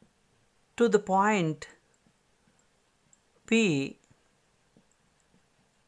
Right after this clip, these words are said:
from infinite distance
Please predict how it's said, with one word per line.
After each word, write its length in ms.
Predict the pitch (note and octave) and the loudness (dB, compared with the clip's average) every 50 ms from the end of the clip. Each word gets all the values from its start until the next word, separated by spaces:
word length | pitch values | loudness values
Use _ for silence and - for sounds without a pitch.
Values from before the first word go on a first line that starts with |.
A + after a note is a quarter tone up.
| _ _ _ _ _ _ _ _ _ _ _ _ _ _ _ _ _ _ _ _ _ _ _ _ _ _ _ _ _ _ _ | _ _ _ _ _ _ _ _ _ _ _ _ _ _ _ _ _ _ _ _ _ _ _ _ _ _ _ _ _ _ _
from 540 | - - - F3+ F#3 G3 G#3+ A3 A#3+ C4 - _ _ _ _ _ _ _ _ _ _ _ _ _ _ _ _ _ _ _ _ _ _ _ _ _ _ - | -20 -10 -2 2 2 4 4 2 0 -6 -10 _ _ _ _ _ _ _ _ _ _ _ _ _ _ _ _ _ _ _ _ _ _ _ _ _ _ -6
infinite 680 | - F#3 G3 F#3 - G#3 G#3 G#3+ A3+ A3+ A#3+ A#3 A3 E3+ | -4 -4 -2 0 4 4 4 4 4 2 2 0 0 -2
distance 760 | D#3 D3 C#3+ - - D#3 C3 C3 D3 F3+ - - - - | -4 -6 -4 -2 -2 -2 -2 -2 -4 -6 -8 -8 -10 -12